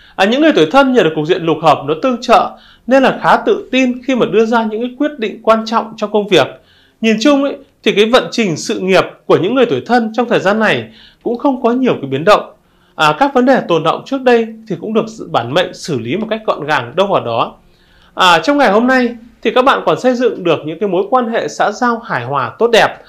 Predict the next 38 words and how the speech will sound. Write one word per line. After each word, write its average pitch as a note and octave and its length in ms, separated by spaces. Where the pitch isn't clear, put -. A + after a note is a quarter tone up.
Dù G#3 200
là F#3 100
trong B3+ 200
quá B3+ 140
trình G#3+ 180
làm D3 160
việc D3 220
chung B3+ 340
với F#3+ 140
đồng E3 200
nghiệp C#3+ 160
hay A3+ 140
là G3 80
hợp C#3 200
tác A3+ 180
làm D3+ 160
ăn F#3+ 180
ấy, G3+ 100
thì A#3+ 100
đều G#3 200
đem B3+ 240
lại C4 300
cho A#3+ 240
các A#3+ 100
bạn B3 280
những G3 160
cái B3 100
lợi B3 320
nhuận F#3+ 280
đáng F#3+ 240
kể. B2 320
Quý G3+ 140
nhân B3+ 380
cũng G#3 140
sẽ A#3 140
xuất D4 180
hiện A#3+ 300
ngay A#3 220